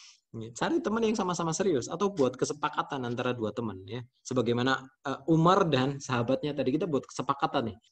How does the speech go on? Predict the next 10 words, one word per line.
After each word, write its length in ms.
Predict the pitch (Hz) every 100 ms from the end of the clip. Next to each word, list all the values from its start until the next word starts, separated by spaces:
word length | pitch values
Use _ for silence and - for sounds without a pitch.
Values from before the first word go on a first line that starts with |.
| _
Hari 240 | 120 135 151
ini 80 | 175
kita 240 | 196 185 180
ngapal, 480 | 180 165 110 110 - _ -
hari 320 | 113 123 131
ini 240 | 156 190
kamu 160 | 151 170 170
setor 240 | 180 160
dengan 160 | 143 135
saya, 400 | 147 143 170